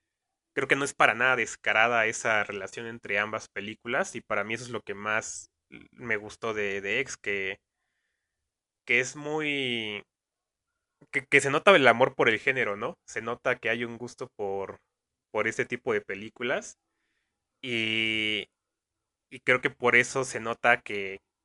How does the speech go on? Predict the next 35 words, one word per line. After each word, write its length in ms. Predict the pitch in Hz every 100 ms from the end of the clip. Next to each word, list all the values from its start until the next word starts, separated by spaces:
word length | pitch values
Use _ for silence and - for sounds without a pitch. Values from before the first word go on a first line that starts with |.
| _ _ -
que 80 | 127
s-, 160 | - -
que 80 | -
sabe 300 | - 147 147
lo 160 | 127 113
que 120 | 123
hace, 200 | 135 113
¿no? 140 | 117
Porque 240 | - - -
creo 200 | 117 120
que 160 | 127 120
he 60 |
visto 260 | 117 120 123
demasiadas 440 | 110 110 - 117
películas 440 | - 113 - 113 107
de 120 | 104
estas, 400 | 117 - 131 139 _ _ _ _ _ _ _ 127
Y, 480 | 113 113 113 110 - -
y 60 | 127
por 140 | 135
eso 100 | 131
es, 160 | 165 127 131
se 120 | 135
le 80 | 135
hace 140 | 151
tan 200 | - 117
sencillo 460 | - 113 - 131 139
seguir 480 | 117 110 120 127 127
las 220 | 120 -
reglas, 340 | 120 120 143 -
pero 140 | 107
aún 140 | 113
así 340 | 117 - 117 117
como 240 | - 113 101
que 460 | 107 98 98 101